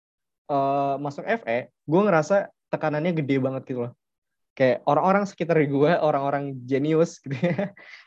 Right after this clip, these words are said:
Kayak di masuk kelas, oh ya, by the way, di anak F E tuh banyak banget anak O-, O S N. O S N ekonomi. Dan O S N kebumian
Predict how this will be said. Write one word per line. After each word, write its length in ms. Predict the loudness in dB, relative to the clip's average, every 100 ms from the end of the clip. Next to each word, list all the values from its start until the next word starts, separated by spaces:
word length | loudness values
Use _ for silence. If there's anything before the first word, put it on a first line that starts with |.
| _
Kayak 260 | 4 6 4 0 _ _ -4
di 400 | 4 6 6 2 _ _ _ _ -6
masuk 240 | -4 -2 2
kelas, 480 | 2 2 -4 -20 _ _ _ _ 0
oh 80 | 2
ya, 80 | 4
by 160 | 2
the 80 | 2
way, 200 | 2 0 -2 -10 _ -8
di 240 | -2 -2
anak 240 | -2 -4 -4
F 80 | -4
E 60 | -2
tuh 160 | 0 2
banyak 240 | 2 0
banget 160 | -2 -4
anak 160 | -6
O-, 200 | -4 -2 0
O 80 |
S 160 | 0 0
N. 240 | -2 -4 -10 _ _ _ _ _
O 80 | 0
S 160 | 2
N 80 | 0
ekonomi. 480 | -2 -2 -2 -2 -4 _ _ _ _ _ _ _ _ _ _ _ _ _ _ _
Dan 320 | 4 4 2 -8 -20 _ 4
O 160 | 4
S 80 | 4 2
N 160 | 0
kebumian 800 | 2 2 2 0 0 0 -2 -8